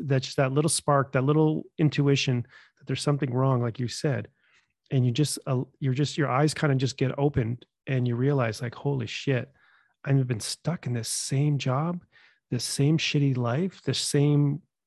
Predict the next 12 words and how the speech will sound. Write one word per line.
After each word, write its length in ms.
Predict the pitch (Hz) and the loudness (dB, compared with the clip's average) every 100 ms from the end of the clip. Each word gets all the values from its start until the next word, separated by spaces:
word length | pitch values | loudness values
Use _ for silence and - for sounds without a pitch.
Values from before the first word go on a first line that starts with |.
| - | -10
karmic 420 | - 135 143 139 | -2 2 0 -2
patterns 480 | - 131 160 156 135 | -4 0 2 2 0
over 400 | 139 135 135 143 | 0 2 2 2
and 80 | |
over 200 | 131 131 | 2 2
again, 200 | 147 151 | 0 0
the 60 | 139 | -4
same 280 | - 143 143 | 0 2 2
relationships, 680 | 139 127 135 151 - 156 - | 2 0 0 0 -2 -6 -8
the 60 | |
same 240 | 127 135 139 | -4 -2 -2
people." 440 | 139 135 156 160 | -4 -2 -2 -2